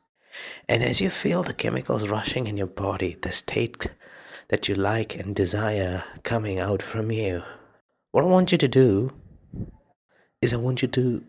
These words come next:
associate it with something unique. It could be a sound. It could be a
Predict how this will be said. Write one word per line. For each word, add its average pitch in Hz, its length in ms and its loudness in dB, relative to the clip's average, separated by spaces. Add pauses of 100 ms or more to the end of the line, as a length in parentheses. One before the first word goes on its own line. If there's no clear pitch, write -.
(120)
associate 131 800 6
it - 160 -6 (280)
with 113 200 -2
something 170 680 4
unique. 117 580 2 (1400)
It 117 120 -2
could 120 160 4
be 104 160 2
a 98 80 -4
sound. 92 640 2 (460)
It 110 160 0
could 120 180 0
be 117 340 4
a 104 100 0